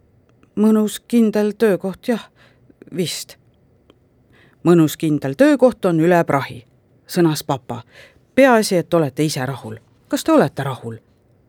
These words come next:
Härra Charlton ei tundunud sugugi rahul olev. Ta vastas tõtakalt: "Ma panen kirja näiteks viissada." "Aastas on nüüd sada nädalat, mamma," tähendas papa taas naerdes.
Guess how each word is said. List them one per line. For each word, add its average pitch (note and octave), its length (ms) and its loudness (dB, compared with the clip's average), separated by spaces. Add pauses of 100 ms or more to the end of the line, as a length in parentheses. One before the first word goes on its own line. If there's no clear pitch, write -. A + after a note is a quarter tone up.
(760)
Härra F#3 340 2
Charlton G3+ 580 -2
ei F#3+ 200 0
tundunud D3+ 580 0
sugugi F#3+ 420 -4
rahul C#3+ 300 -2
olev. B2+ 260 -8 (720)
Ta F#3+ 100 2
vastas A3 380 -2
tõtakalt: C3 640 -8 (1080)
"Ma A#3 300 0
panen C4+ 340 4
kirja F#3+ 440 4
näiteks F#3 380 -4
viissada." C#3+ 480 -6 (1200)
"Aastas A3 480 0
on G3+ 160 0
nüüd G#3 160 -2
sada A3 400 2
nädalat, F3+ 480 0
mamma," C3 380 0 (340)
tähendas D#3 460 0
papa E3 340 -2
taas C#3 320 -2
naerdes. B2+ 560 -6